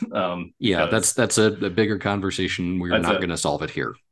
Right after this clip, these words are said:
Speaker 1: E-, exactly. Um, I, <laughs> I will fall on the whole, like,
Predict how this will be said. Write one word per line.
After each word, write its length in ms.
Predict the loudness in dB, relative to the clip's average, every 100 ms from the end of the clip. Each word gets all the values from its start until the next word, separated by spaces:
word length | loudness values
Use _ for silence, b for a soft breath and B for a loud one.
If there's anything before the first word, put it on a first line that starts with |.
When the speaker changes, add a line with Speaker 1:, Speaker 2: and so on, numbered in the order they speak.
| -2
Speaker 1:
E-, 60 | -2
exactly. 760 | -2 -4 -4 -6 -4 -4 -4
Um, 520 | -2 -2 -4 -6 -10 -8
I, 320 | -2 0 0 0
<laughs> 60 |
I 60 | 0
will 300 | 2 0 4
fall 220 | 4 4
on 120 | 2
the 100 | -2
whole, 220 | -2 -2 -2
like, 160 | -6